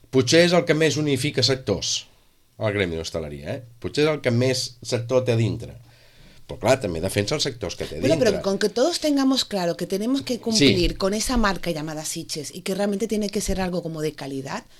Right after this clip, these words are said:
Speaker 2: ahí nos vamos a poner de acuerdo.
Speaker 1: Vale. Ara, totes aquestes associacions que hem dit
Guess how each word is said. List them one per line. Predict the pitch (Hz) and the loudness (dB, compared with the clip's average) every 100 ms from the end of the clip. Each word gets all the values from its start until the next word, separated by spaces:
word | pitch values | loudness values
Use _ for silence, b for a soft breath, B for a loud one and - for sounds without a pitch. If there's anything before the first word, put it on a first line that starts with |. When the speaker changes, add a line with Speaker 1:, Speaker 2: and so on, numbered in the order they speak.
| b b | b b
Speaker 2:
ahí | 151 277 | -4 -4
nos | 240 | -4
vamos | 156 143 | -8 -10
a | - | 0
poner | - 135 | 2 2
de | - | -6
acuerdo. | - 73 | -8 -6
Speaker 1:
Vale. | - 113 120 - - | -2 -2 -2 -6 -6
Ara, | 104 127 - | 0 0 0
totes | - 156 165 | -2 0 2
aquestes | 139 113 120 104 | 2 0 0 -2
associacions | 92 95 87 - 85 - | -2 -4 -6 -6 -8 -8
que | 80 | -8
hem | 87 | -6
dit | 160 | -6